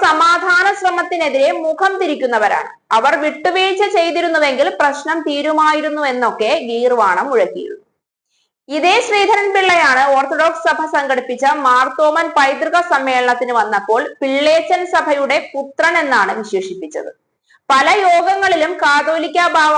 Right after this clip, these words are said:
വരെ അങ്ങനെ വിശേഷിപ്പിച്ചിട്ടുണ്ട്. ഇവിടെയും കാതോലിക്ക ബാവ അങ്ങനെ തന്നെ പറയുമെന്നും ആകാംക്ഷയോടെ കാത്തിരിക്കുകയാണ് ഇടവക ജനങ്ങൾ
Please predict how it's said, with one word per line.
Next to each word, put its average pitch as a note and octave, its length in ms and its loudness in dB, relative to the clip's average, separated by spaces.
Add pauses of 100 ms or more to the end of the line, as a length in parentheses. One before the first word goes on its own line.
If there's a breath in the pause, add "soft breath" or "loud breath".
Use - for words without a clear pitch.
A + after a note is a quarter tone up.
വരെ B3 180 2 (140)
അങ്ങനെ B3 280 -4 (120)
വിശേഷിപ്പിച്ചിട്ടുണ്ട്. A3+ 920 -8 (580)
ഇവിടെയും E4+ 460 2
കാതോലിക്ക F#4 540 2 (160)
ബാവ D#4+ 200 4 (200)
അങ്ങനെ D#4 340 -2
തന്നെ E4 220 -2 (100)
പറയുമെന്നും C#4 580 0 (220)
ആകാംക്ഷയോടെ D4 720 2 (120)
കാത്തിരിക്കുകയാണ് C#4 920 0 (160)
ഇടവക C#4 380 2 (100)
ജനങ്ങൾ D4 320 0